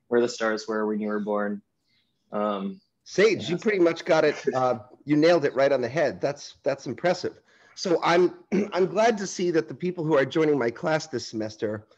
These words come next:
Speaker 2: are knowledgeable and understand the nuances between these things. That's right, astrology is a pseudoscience. Sage,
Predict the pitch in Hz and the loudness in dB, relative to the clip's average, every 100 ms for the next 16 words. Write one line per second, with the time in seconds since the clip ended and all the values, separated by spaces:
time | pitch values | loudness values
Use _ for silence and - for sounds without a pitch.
0 | _ - 131 127 127 143 185 170 120 110 | _ -10 -2 0 0 0 2 0 0 -6
1 | 90 110 - 127 101 135 - 131 117 113 | -4 -4 -4 -4 -4 -6 -4 -2 -2 0
2 | 160 135 104 - 98 104 - 98 85 - | 0 -2 -4 -10 -14 -14 -10 -10 -10 -12
3 | 82 - - - _ _ _ 151 151 165 | -14 -14 -20 -20 _ _ _ 0 2 0
4 | 127 - 147 143 143 131 117 110 120 - | 0 -2 -2 0 -2 0 0 -2 -8 -10
5 | 196 196 156 107 - 95 - - - _ | -6 0 0 0 -8 -10 -12 -18 -20 _
6 | _ - - - 180 165 | _ -16 -14 2 4 4